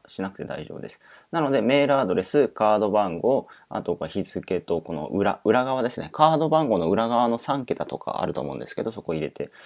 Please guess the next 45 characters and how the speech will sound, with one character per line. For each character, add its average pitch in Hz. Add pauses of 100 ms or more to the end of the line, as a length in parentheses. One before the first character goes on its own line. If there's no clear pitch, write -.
(140)
こ -
こ 123
を -
ボ -
タ 78
ン 78
を 78
押 -
す -
と。 - (500)
で、 180
そ 240
う 233
す 247
る 220
と、 202
こ 190
の 190
決 214
済 -
が、 143 (220)
え 101
ー、 95
完 151
了 151
す 143
る 135
と 147
ど 123
う 139
い 147
う -
ペ 156
ー 147
ジ 143
が 143
出 143
て 151
く -
る 143
か 151
っ -
て -
い 156
う -